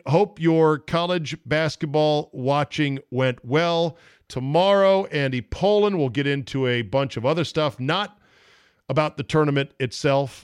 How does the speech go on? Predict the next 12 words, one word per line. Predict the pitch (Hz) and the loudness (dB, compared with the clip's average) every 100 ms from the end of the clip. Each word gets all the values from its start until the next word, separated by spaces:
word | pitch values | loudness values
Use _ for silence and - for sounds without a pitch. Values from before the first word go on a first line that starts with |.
| - 135 | -10 -2
and | 135 131 | -2 0
beyond. | 131 131 127 127 135 - | 2 2 0 -2 -6 -6
And | 123 | -4
then | 131 139 135 | 0 0 0
we'll | 127 | 0
have | 117 101 | 0 -2
Jay | 143 175 | 0 2
on | 180 160 | 2 2
Wednesday. | 143 143 127 - 131 127 131 | 2 0 -2 -2 0 0 -4
Then | 113 151 214 | -2 -2 2
we're | 220 175 | 2 4
off | 156 156 143 | 4 0 -2